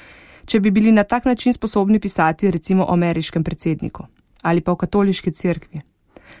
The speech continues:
Ali pa, da bi s tako mero nepristranskosti in razumevanja pokazali pri poročanju o blagoslovu šole, s katerim domačini niso imeli prav nobenih težav.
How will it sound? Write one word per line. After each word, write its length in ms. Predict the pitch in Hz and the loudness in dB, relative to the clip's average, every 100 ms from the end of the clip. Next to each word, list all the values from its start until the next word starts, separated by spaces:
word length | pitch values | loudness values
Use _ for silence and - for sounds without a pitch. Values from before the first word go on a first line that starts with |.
| - | 0
Ali 240 | 196 208 | 2 2
pa, 260 | 208 196 180 | 2 0 2
da 120 | 190 | 2
bi 140 | 196 - | 0 -2
s 120 | - | -4
tako 340 | 220 226 247 | -2 -2 0
mero 420 | 226 202 208 226 208 - | 0 0 0 -4 -6 0
nepristranskosti 1080 | 214 226 220 - 185 185 - 214 - 214 208 - - - - | 0 0 -2 0 0 0 -2 -6 -4 -6 -6 -10 -20 -12 2
in 140 | 214 | 4
razumevanja 840 | 208 208 208 196 190 190 185 185 175 - - - | 4 2 2 2 2 0 0 0 -4 -12 -16 -6
pokazali 540 | 214 196 185 180 180 | -2 2 2 2 0
pri 140 | 180 | -2
poročanju 560 | 180 175 170 - 190 185 | -2 -2 -2 -2 0 0
o 80 | - | -2
blagoslovu 520 | 175 165 165 156 156 | -2 -2 -4 -4 -4
šole, 420 | 139 - 196 208 208 _ - | -6 -2 0 0 -4 _ -16
s 100 | - | -4
katerim 400 | 214 208 202 202 | 0 2 2 4
domačini 880 | 190 175 185 _ _ - 226 226 | 2 0 -4 _ _ -6 0 0
niso 280 | 202 190 - | 2 0 2
imeli 260 | 196 175 180 | 0 2 0
prav 240 | 175 165 | 0 2
nobenih 420 | 185 156 156 165 | 0 0 -2 -4
težav. 380 | - 180 160 - | -4 -4 -4 -8